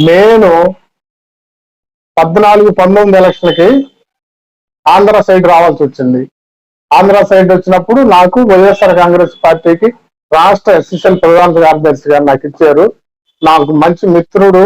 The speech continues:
నాకు చిన్నప్పటి నుంచి పరిచయస్తుడు మెరుగు నాగార్జున గారితో పాటు వేమూరు నియోజకవర్గంలో నేను చాలా కష్టపడి పనిచేశాను.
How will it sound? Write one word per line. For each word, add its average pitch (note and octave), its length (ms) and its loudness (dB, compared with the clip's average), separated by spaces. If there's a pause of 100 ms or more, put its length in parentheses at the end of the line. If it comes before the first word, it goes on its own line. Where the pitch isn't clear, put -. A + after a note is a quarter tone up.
(260)
నాకు D3+ 220 0
చిన్నప్పటి F3 460 0
నుంచి F3 240 -8
పరిచయస్తుడు D3+ 680 0 (880)
మెరుగు A3 220 2 (100)
నాగార్జున F#3 540 2
గారితో D#3+ 300 0 (100)
పాటు D3+ 260 0 (600)
వేమూరు G3+ 340 2
నియోజకవర్గంలో E3 720 0
నేను C#3+ 180 -2
చాలా D3+ 240 0
కష్టపడి E3+ 460 -4
పనిచేశాను. D3 640 0